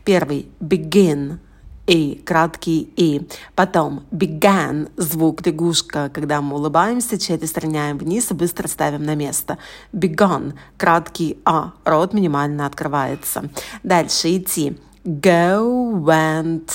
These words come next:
gone. А, в слове «go» дифтонг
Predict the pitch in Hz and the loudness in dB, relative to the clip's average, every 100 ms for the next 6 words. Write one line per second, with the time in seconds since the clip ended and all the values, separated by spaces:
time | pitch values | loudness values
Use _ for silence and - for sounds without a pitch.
0 | - 190 160 208 185 135 135 147 - - | -10 -6 2 4 4 0 -6 -10 -16 -20
1 | - 214 - 160 156 151 151 156 220 220 | -16 -14 0 4 6 4 4 2 0 2
2 | 214 175 220 240 170 139 143 - 170 165 | 0 2 4 6 4 4 0 -4 -4 -2
3 | - 165 160 151 - | 2 2 2 -4 -10